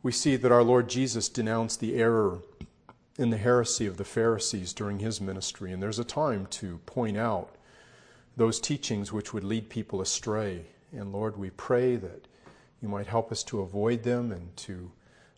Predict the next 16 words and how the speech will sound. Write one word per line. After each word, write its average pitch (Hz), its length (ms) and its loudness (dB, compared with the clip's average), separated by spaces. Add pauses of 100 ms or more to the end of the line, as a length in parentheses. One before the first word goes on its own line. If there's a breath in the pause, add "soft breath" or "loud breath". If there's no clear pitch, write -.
(120)
understand 120 800 0
the 98 80 -8
destructive - 580 -6
nature 120 520 -2
of 113 120 0
them. 127 360 -2 (1040 soft breath)
Uh, - 60 -14 (260)
Father, 117 440 4
I 101 80 0
pray 143 300 2
that 98 240 0
you 113 60 -2
would 101 80 -4
help 117 280 -4
us 95 220 -6
to 95 500 -10